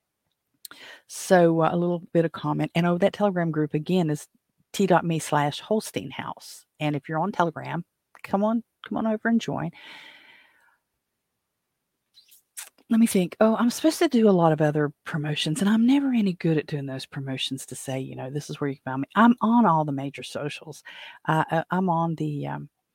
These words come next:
the, uh, the Facebook, the Instagram, the, um,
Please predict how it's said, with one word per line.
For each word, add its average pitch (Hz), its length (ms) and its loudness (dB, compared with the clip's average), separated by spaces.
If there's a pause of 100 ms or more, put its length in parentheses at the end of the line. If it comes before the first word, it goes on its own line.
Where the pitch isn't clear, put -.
(520)
the, 151 240 -2
uh, 143 180 -4
the 165 100 -4
Facebook, 165 540 2
the - 80 -10
Instagram, 156 840 0 (360)
the, 151 380 0
um, 139 340 -4